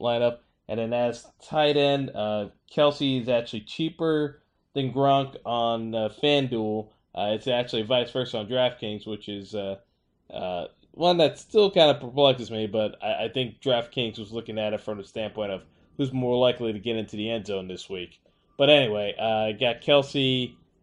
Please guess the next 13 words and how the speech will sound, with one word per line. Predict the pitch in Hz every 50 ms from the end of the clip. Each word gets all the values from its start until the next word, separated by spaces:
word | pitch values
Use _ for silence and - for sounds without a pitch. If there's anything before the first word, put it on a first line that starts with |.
| _ -
uh, | - 104 104 104 104 - - - _ -
on | 123 131 131 120 117
FanDuel, | 107 - - 131 131 131 127 120 123 120 117 117 117 113 113 113 - -
uh, | 98 98 95 95 95 92 90 90 - - - _ _ _ _ _ _ _ _ _ - - - - - - - -
uh, | 90 95 92 92 92 90 92
for | - - - - 110 107 101
the, | 98 101 98 - -
uh, | 95 92 90 90 90 90 - _ _
the | - -
cash | - - 127 120 117 - - -
game | 127 117 113 113 113 110 113 113
lineup. | 113 110 110 110 113 110 - - - _ _ _ _ _ _
Uh, | - 101 107 104 104 104